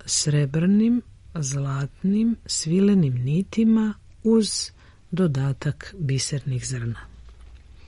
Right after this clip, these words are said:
Biserna zrna u ovom slučaju služila su i da se izvedu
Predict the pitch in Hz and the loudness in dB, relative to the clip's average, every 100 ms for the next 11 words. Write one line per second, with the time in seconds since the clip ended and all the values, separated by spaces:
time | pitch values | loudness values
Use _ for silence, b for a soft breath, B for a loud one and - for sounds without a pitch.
0 | B B B B B B B - 165 160 | B B B B B B B -4 2 2
1 | 165 175 147 139 123 160 185 175 151 147 | 4 2 4 2 2 2 4 4 2 0
2 | 139 156 156 135 - 180 175 - 165 156 | 2 2 2 2 0 -4 -2 0 2 2
3 | 147 139 - - - 156 156 156 143 127 | 0 -4 -8 -8 0 2 2 2 2 0
4 | - 147 127 - - - - 185 160 165 | -4 -6 -8 -12 -20 -20 -2 0 2 2
5 | - - 139 120 - - - - - - | 2 -2 -4 -10 -16 -20 -20 -20 -20 -6
6 | 156 139 135 135 131 127 120 | -4 -2 -2 -2 -2 -4 -6